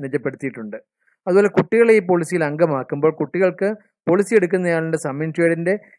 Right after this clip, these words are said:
ഇരുപത്തിയഞ്ച് ശതമാനം, ഏറ്റവും കൂടുതൽ അൻപതിനായിരം രൂപ വരെ മാത്രമേ സം ഇൻഷുർഡ് ലഭിക്കുകയുള്ളൂ. കുട്ടികൾക്ക് table B group, അതായത് weekly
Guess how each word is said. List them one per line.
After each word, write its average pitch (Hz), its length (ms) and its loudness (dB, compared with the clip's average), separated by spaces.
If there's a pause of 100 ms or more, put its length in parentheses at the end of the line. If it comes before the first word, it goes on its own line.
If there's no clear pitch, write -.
(120)
ഇരുപത്തിയഞ്ച് 214 720 2
ശതമാനം, 151 420 0 (360)
ഏറ്റവും 202 320 4
കൂടുതൽ 165 320 4 (240)
അൻപതിനായിരം 175 680 2
രൂപ 147 120 4 (120)
വരെ 139 220 0
മാത്രമേ 135 340 -6 (140)
സം 135 180 -6
ഇൻഷുർഡ് 135 320 -8
ലഭിക്കുകയുള്ളൂ. 113 560 -8 (480)
കുട്ടികൾക്ക് 180 540 2 (440)
table 185 380 4 (200)
B 190 100 2 (120)
group, 160 360 2
അതായത് 160 360 0
weekly 185 320 2